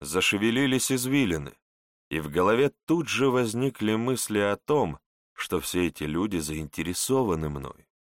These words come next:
Кто-то в хорошем смысле, кто-то жаждет мести. Странное чувство, будто я стал эмпатом и мог считывать, если не мысли, то эмоции окружающих.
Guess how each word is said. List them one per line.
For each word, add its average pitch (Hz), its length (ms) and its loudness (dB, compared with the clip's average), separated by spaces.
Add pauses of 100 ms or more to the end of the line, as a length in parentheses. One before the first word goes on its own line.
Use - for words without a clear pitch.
(960)
Кто-то 208 240 2
в - 40 -2
хорошем 123 680 2
смысле, 110 500 -2
кто-то 135 460 -4
жаждет 98 560 -2
мести. 90 460 -6 (1120)
Странное 117 800 2
чувство, 76 880 -4
будто 87 460 -6
я 101 160 2
стал 107 440 2
эмпатом 92 760 0
и 85 100 -4
мог 98 240 -4
считывать, 110 720 -2
если 101 380 -2
не 107 160 -4
мысли, 123 540 -4 (320)
то 131 200 2
эмоции 117 540 0
окружающих. 85 960 -4